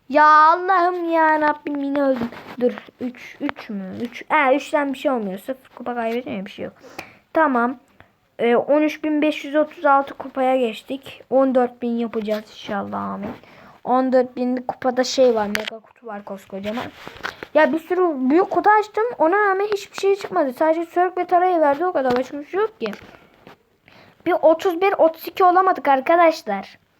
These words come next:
Hadi bakalım P S Kenan vur. Hadi kardeşim hadi. Ben bir kere, e, bu haritada Daryl'la birinci olmuştum arkadaşlar. Gerçekten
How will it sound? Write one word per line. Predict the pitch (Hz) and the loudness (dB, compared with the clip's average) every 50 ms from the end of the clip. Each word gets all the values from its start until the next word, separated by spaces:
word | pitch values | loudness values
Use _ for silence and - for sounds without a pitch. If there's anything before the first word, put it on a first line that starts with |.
| - _ _ _ _ _ _ - | -20 _ _ _ _ _ _ -6
Hadi | - 254 254 285 269 | -4 -4 -2 0 0
bakalım | 302 285 294 277 254 240 | 0 2 2 0 -2 -2
P | 233 - - 214 214 220 | -4 -6 -6 -6 -6 -2
S | - 262 269 285 | 0 2 2 2
Kenan | 277 - 285 269 247 220 214 214 233 247 | 2 0 0 2 0 -2 -2 -2 -2 -2
vur. | 247 - - - - _ - - - - - | -4 -4 -8 -20 -20 _ -20 -20 -20 -12 -2
Hadi | - - 302 294 294 | 2 2 2 4 4
kardeşim | 294 254 240 226 233 - - 277 | 2 0 0 -2 -8 -6 -2 0
hadi. | 311 320 302 302 302 294 - _ _ _ _ - - - _ _ _ _ _ _ _ _ _ _ _ - | 0 2 2 2 0 0 -6 _ _ _ _ -20 -20 -20 _ _ _ _ _ _ _ _ _ _ _ -8
Ben | 233 233 247 254 254 269 | -4 -2 0 0 0 -2
bir | - 247 | -4 -2
kere, | - 294 269 294 285 277 262 277 - - | 0 2 2 4 4 2 0 -2 -8 -4
e, | - 240 240 233 233 226 226 220 | -2 0 2 2 2 2 0 0
bu | 214 208 208 208 208 220 233 247 262 262 269 262 - - - - | -2 -4 -6 -6 -6 -2 0 0 2 0 0 -2 -8 -18 -12 -4
haritada | - 254 254 262 262 - 285 269 277 277 247 214 214 | 0 0 0 0 -2 -4 -4 -2 -2 -2 -2 -2 -2
Daryl'la | 247 240 247 240 269 285 262 262 277 262 233 | 0 0 2 2 0 0 0 0 0 0 0
birinci | 254 226 214 233 233 226 226 | -2 -4 -2 -2 -2 0 0
olmuştum | 247 247 240 220 214 208 - 214 214 | 0 0 0 -4 -6 -8 -8 -8 -8
arkadaşlar. | 208 202 202 214 208 208 202 - 240 254 285 - - - - _ _ _ - | -8 -6 -6 -6 -6 -6 -6 -2 -2 -2 -2 -2 -6 -20 -20 _ _ _ -2
Gerçekten | - 466 508 508 415 381 - 392 370 | 0 0 2 2 -2 -2 0 -2 -2